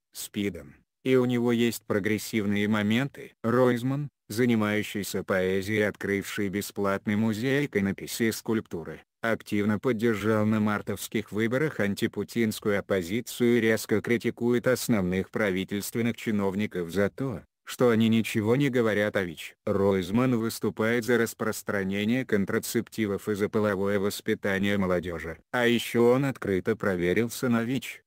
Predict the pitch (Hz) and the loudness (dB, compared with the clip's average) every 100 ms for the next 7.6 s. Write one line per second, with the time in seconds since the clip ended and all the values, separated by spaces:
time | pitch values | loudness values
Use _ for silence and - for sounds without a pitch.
0 | _ - - 123 117 110 123 - 104 - | _ -8 0 4 4 2 0 2 0 0
1 | 104 101 - 120 113 110 110 104 127 120 | -4 -4 0 2 2 2 2 2 2 2
2 | 127 117 113 107 123 104 - _ _ 135 | 0 0 -2 0 0 0 -4 _ _ 0
3 | 123 101 104 113 117 110 120 110 117 113 | 0 0 2 2 2 2 0 -2 -2 -4
4 | - 110 110 110 110 - 117 - 110 107 | -4 0 2 4 2 -2 -4 2 2 4
5 | 101 107 117 - 113 113 107 98 87 95 | 4 2 0 2 2 2 0 -2 0 2
6 | 101 - - 123 127 - 104 104 113 107 | 0 0 -2 0 0 0 0 0 0 -2
7 | 101 - 107 78 78 | -4 -4 -6 -6 -14